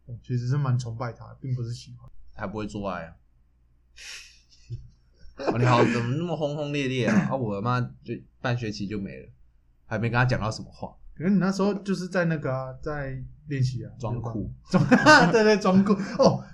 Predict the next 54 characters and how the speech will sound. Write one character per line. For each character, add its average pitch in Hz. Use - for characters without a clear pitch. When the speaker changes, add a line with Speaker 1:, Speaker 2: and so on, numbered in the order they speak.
Speaker 1:
就 196
我， 196
我， 196
我， 220
我 240
也 220
会 170
装 156
酷， 135
那 170
时 175
候 175
也 143
会 143
装 127
酷。 139
其 208
实 294
我 269
觉 190
得 226
每， 156
装 320
酷 370
应 262
该 302
每 220
个 165
国 160
中 196
生 208
应 214
该 220
多 214
少 180
都 143
会 160
装 143
酷。 127
Speaker 2:
对 107
啊， 92
觉 117
得 110
自 101
己 104
很 -
帅。 -
Speaker 1:
没 131
有 147
啊， 131
就 131
那 127
样 123
啊。 117